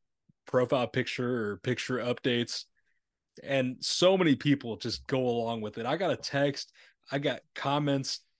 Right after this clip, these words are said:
"Happy birthday, happy birthday, happy birthday." Last time I had to be like, "Hey guys, appreciate the love, but my birthday's not till February." So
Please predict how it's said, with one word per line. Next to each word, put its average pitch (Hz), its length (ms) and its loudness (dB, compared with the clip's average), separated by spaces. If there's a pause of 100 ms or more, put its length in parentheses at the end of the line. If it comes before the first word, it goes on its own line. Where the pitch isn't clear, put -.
(180)
"Happy 156 240 -2
birthday, 160 380 2
happy 135 220 0
birthday, 139 260 0
happy 120 220 -2
birthday." 117 240 -6
Last 151 260 -2
time 127 100 0
I 117 60 2
had 113 80 0
to 110 60 -6
be 110 80 -2
like, 104 140 -2
"Hey 113 120 -2
guys, 107 240 -4
appreciate 113 400 -4
the 113 80 -8
love, 107 280 -4
but 104 200 -6 (520)
my 131 60 -4
birthday's 113 320 2
not 113 180 -2
till 101 100 -4
February." 110 600 -2 (300)
So 123 540 2